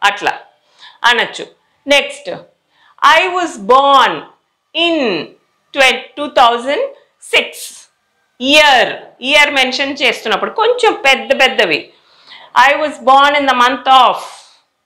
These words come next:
October. I was born in the first week of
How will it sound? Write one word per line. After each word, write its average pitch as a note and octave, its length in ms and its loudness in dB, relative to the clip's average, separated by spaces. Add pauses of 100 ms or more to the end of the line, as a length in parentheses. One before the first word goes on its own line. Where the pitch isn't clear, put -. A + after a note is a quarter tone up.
(480)
October. F3+ 500 -2 (680)
I - 20 2 (140)
was D4 120 -6 (220)
born B3+ 340 2
in D#4 140 -6
the A#3 80 -2 (100)
first C#4+ 380 -2
week B3+ 200 -4 (120)
of G3+ 60 2